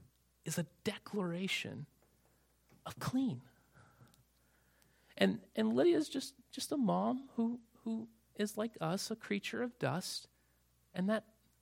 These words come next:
that declaration has a weight and bearing on my daughter. She goes, "Okay," goes off and plays.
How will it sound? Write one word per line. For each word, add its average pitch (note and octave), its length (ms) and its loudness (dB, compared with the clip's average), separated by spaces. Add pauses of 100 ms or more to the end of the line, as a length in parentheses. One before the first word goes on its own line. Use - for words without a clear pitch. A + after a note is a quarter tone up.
(460)
that G3 300 0
declaration G3+ 1040 0 (1300)
has G#3+ 440 0
a F3 80 4
weight G#3+ 560 0
and D#3 240 2
bearing G3 560 0
on D#3+ 140 -2
my G3 180 -2
daughter. A#3+ 400 -4
She - 60 -12
goes, G#3 140 2 (100)
"Okay," D#4+ 240 0 (1080)
goes - 180 -6
off G3 180 -2
and G3+ 100 -4
plays. F#3+ 380 -6